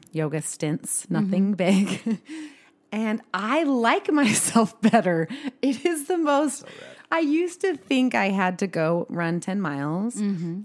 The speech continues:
Speaker 1: or lift a crazy amount of weight. And I still enjoy those things. I still
Speaker 2: Yeah.
Speaker 1: like to run here and there, and I still like to lift, and I still like,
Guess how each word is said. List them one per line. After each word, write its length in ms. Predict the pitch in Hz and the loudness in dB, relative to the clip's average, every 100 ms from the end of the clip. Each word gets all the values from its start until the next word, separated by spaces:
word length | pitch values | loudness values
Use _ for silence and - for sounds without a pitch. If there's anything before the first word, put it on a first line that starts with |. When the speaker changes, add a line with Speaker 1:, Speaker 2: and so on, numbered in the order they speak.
| - | -2
Speaker 1:
or 200 | 185 170 | 0 0
lift 240 | 165 160 | -2 -4
a 60 | 185 | -8
crazy 380 | - 160 160 170 | -4 -4 -2 -2
amount 180 | 160 | -2
of 60 | 190 | 0
weight. 260 | 156 185 - | -2 -2 -2
And 140 | 254 | -2
I 60 | 277 | -2
still 320 | - - 349 | -2 -4 0
enjoy 560 | 339 185 - 180 233 320 | 0 -2 -2 0 0 0
those 180 | 359 | -2
things. 240 | - 381 370 | -4 -8 -6
I 60 | |
still 180 | 302 202 | -4 0
Speaker 2:
Yeah. 80 | 233 | 0
Speaker 1:
like 80 | 208 | 0
to 60 | 311 | 0
run 200 | 247 247 | 2 2
here 180 | 240 254 | 2 2
and 100 | 254 | 2
there, 160 | 247 | 0
and 100 | 240 | -2
I 20 | |
still 200 | 190 - | -6 -8
like 140 | 320 320 | -8 -4
to 100 | 262 | -4
lift, 380 | 220 220 220 - | 0 0 -2 -6
and 60 | |
I 40 | 170 | -10
still 200 | - 277 | -8 -6
like, 180 | 254 | -6